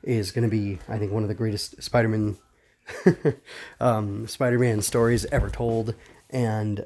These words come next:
uh, I, I just find it moving and compelling and thought-provoking, and, uh, it's pretty fantastic. So, with that said, I will just go ahead and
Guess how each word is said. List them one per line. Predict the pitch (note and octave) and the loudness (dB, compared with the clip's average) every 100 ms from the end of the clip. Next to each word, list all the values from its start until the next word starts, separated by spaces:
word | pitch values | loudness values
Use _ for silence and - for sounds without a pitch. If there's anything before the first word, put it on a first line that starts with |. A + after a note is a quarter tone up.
| - | -6
uh, | A#2 G#2+ G2+ - - - - _ _ | -4 -4 -4 -8 -10 -14 -20 _ _
I, | B2 - | -6 -4
I | A#2 | -4
just | G#2 - | -4 -2
find | G#2+ | -2
it | G#2+ | 2
moving | C3 C3 B2 | 2 4 2
and | A#2 | 0
compelling | G#2 F#2+ B2 A#2 A2+ A2+ | -2 0 2 4 4 2
and | A2 G#2 | -2 -2
thought-provoking, | A2+ G#2+ A2+ G#2+ G#2 A2 G#2+ G2+ - - - _ | -2 -2 0 -2 -2 -2 -2 -4 -10 -20 -20 _
and, | - A2+ G#2 G2+ G2+ F#2+ - - | -4 -2 0 -2 -4 -8 -14 -14
uh, | A2 G2+ - | -10 -10 -8
it's | B2 | -8
pretty | - A#2+ | 0 0
fantastic. | A2+ G#2+ G#2+ G#2 - A#2 - | 0 -2 -2 -2 -6 -10 -6
So, | A2+ G#2+ A2 - - - _ _ _ _ _ _ _ _ _ - - - - | -2 -2 -4 -12 -20 -20 _ _ _ _ _ _ _ _ _ -10 -8 -4 2
with | C3+ | 4
that | D3 C#3+ | 4 2
said, | - C3+ A#2+ A2 G#2 - - - - | 0 2 2 2 -2 -8 -20 -8 -2
I | A2+ A2 | 0 0
will | G#2 A2 G#2+ G#2+ G#2 G2 - _ _ _ _ _ _ _ _ _ - | 0 0 0 0 -2 -6 -12 _ _ _ _ _ _ _ _ _ -14
just | - | -4
go | - | 2
ahead | C#3+ C3+ | 2 2
and | A#2 | 0